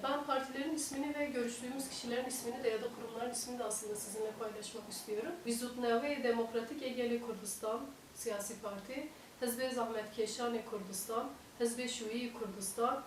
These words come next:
Parti Parezeran Kurdistan, Yekitiya Neteviye Demokratik Kurdistan,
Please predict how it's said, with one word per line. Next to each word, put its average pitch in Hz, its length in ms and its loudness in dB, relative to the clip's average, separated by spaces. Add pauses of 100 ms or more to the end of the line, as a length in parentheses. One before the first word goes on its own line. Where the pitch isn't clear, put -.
(240)
Parti 226 340 4
Parezeran 226 640 4 (160)
Kurdistan, 214 580 -2
Yekitiya 233 520 2
Neteviye 226 640 2
Demokratik 214 760 0
Kurdistan, 214 560 0